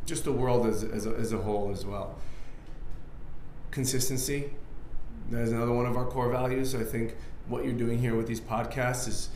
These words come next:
you're being consistent. You're creating something, you know? You coming in day in, day out, giving your all here at T S,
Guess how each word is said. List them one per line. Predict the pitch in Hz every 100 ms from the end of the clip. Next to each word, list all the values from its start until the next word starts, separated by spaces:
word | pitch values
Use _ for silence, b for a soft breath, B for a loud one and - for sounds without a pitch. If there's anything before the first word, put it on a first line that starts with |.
| B -
you're | 117
being | 120 135 127
consistent. | 117 - 131 - 101 113
You're | 113
creating | - 127 123 120 120
something, | - 104 - - - -
you | 117
know? | 110 117 123 B B -
You | 113 131
coming | - 127 123 123
in | 127 123 120 B - -
day | 131 131
in, | 127
day | 127 120
out, | 120 120 117 117 - B B - - - -
giving | 135 131
your | 127 120
all | 117 117
here | 120 117
at | 113
T | - 127
S, | 117 110 - -